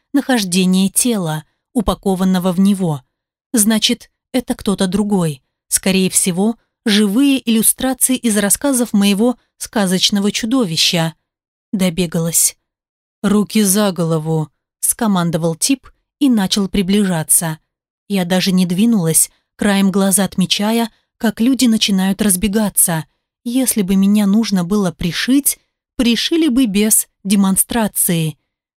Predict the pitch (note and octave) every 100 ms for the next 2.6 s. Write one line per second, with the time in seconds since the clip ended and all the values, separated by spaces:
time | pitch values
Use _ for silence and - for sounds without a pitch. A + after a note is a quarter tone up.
0 | - C4 G3+ G#3 G#3 G#3 A#3+ A3 F3 F3+
1 | F3+ G3 G#3 - _ G3 F#3 F3 F3+ F#3+
2 | F3+ - G#3 A3+ A3 G#3